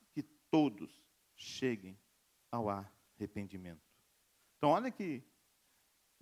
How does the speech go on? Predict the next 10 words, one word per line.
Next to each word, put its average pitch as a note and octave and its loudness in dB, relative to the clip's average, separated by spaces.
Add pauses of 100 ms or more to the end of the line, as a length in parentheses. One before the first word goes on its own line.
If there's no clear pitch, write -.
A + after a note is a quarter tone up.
(360)
quando G3+ 4
Jesus F#3 2
disse G3 -4
lá F#3 4
atrás D3 -6 (1120)
que E3 2
é E3 6
necessário E3+ 0
se F3+ -6
arrepender E3 -4